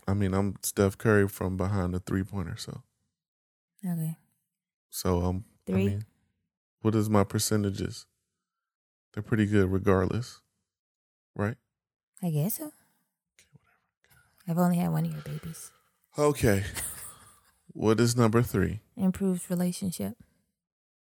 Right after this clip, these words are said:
Speaker 1: Do you feel closer?
Speaker 2: Well, anytime we have sex, I do, so.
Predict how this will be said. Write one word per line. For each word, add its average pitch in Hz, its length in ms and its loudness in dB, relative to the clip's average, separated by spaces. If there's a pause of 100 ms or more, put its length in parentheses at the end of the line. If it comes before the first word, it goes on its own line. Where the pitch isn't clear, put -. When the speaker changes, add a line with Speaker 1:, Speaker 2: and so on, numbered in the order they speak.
(220)
Speaker 1:
Do 107 180 -2
you 110 180 2
feel 113 260 0
closer? - 480 -4 (920)
Speaker 2:
Well, 196 120 2
anytime 220 420 0
we 185 120 2
have 170 180 0
sex, 156 280 -4
I 165 100 -4
do, 165 260 -4
so. 170 300 -6